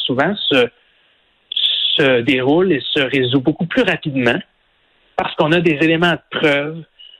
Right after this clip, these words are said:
On a, euh, voilà, il y a une arme, euh, il y a des projections de sang, il y a une scène de crime. C'est, c'est plus concret, c'est plus tangible, c'est plus facile à présenter devant la justice. Puis, ben, au niveau de la corruption, il faut comme accepter que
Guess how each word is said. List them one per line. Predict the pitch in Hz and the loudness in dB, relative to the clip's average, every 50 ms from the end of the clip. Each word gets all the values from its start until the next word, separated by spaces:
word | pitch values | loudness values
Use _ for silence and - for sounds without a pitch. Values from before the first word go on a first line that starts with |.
| _ _ _ _ _ _ _ _ | _ _ _ _ _ _ _ _
On | - 139 139 135 131 131 131 131 | -2 0 2 2 2 0 2 2
a, | 139 139 139 139 139 135 135 131 131 | 2 4 4 4 2 2 2 0 0
euh, | 127 123 120 117 117 117 113 113 117 113 113 | 0 0 0 0 0 0 0 0 0 0 2
voilà, | 151 165 160 143 147 | 2 2 2 2 2
il | 160 170 | 2 2
y | 165 | 2
a | 160 | 2
une | 160 165 165 | 0 0 0
arme, | 156 147 143 151 156 165 180 180 170 156 | 0 0 0 -2 -4 -6 -10 -12 -10 -10
euh, | 143 139 131 123 | -10 -8 -8 -8
il | 127 | -8
y | 147 | -4
a | 143 | -2
des | 151 147 | -2 0
projections | - 165 151 156 160 - - 185 160 143 | 0 0 2 2 0 0 0 0 0 0
de | - - - - | -2 -4 -4 -2
sang, | 175 147 156 160 165 | 0 0 2 0 2
il | 160 | 0
y | 156 | 0
a | |
une | 147 139 - | 0 0 0
scène | 175 165 165 160 | 0 0 2 0
de | 165 156 | -2 -2
crime. | - - - 139 147 165 190 185 | 0 -2 -2 0 2 2 0 0
C'est, | - 139 - - - - _ _ | -4 -8 -14 -14 -20 -20 _ _
c'est | - 143 - | -2 -2 0
plus | - 240 | -2 -2
concret, | - - 240 196 175 160 - - 170 214 220 - | 0 2 2 2 2 2 0 0 0 0 0 -2
c'est | 170 - _ _ | -6 -10 _ _
plus | - 180 - | -8 -8 -2
tangible, | - 208 180 170 156 143 131 131 151 185 220 214 - | 0 0 2 2 2 0 0 0 0 0 0 0 -2
c'est | - - | -4 -4
plus | - - - | -2 -2 -2
facile | 165 139 - - 202 180 | -2 -2 0 0 2 2
à | 151 | 2
présenter | - - 151 143 135 131 - 175 | 2 0 0 0 2 2 0 0
devant | 147 143 135 | 2 2 0
la | 131 131 | 0 0
justice. | 123 123 123 - _ - - 196 240 - - _ _ _ - - - _ _ _ _ _ _ _ _ _ _ _ _ | 0 -2 -4 -6 _ -4 -4 -4 -4 -8 -18 _ _ _ -20 -20 -20 _ _ _ _ _ _ _ _ _ _ _ _
Puis, | - 156 170 196 202 | 0 2 4 4 4
ben, | 160 147 139 | 4 2 2
au | 139 135 | 2 2
niveau | 131 123 156 180 | 2 2 2 2
de | 170 | 2
la | 135 127 | 0 0
corruption, | - 151 143 123 127 - - - - 151 165 190 | 0 -2 0 0 -2 -2 -2 0 0 2 2 0
il | 185 - | 0 -2
faut | 139 | -2
comme | - - 147 143 147 | 0 0 0 0 0
accepter | 143 - - - 143 123 - - 180 175 | -4 -4 -2 -4 -4 -4 -2 -2 -2 -2
que | 175 | -2